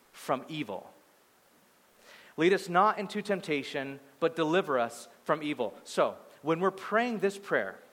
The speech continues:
in our time of reflection, in silence, or in the middle of the day when temptation rushes over us,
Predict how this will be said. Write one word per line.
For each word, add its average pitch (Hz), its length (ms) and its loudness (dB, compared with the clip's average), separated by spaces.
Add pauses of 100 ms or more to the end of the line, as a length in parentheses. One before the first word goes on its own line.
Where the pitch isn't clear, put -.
(1120)
in 185 140 2
our 185 300 6
time 180 440 2
of 151 120 0
reflection, 147 800 0 (300)
in 131 100 -10
silence, 151 880 0
or 175 160 4
in 170 160 -2
the 156 60 0
middle 185 260 4
of 208 80 2
the 185 80 0
day 175 240 4
when 139 200 -2 (160)
temptation 185 680 0 (180)
rushes 196 580 4
over 170 280 4
us, 127 220 0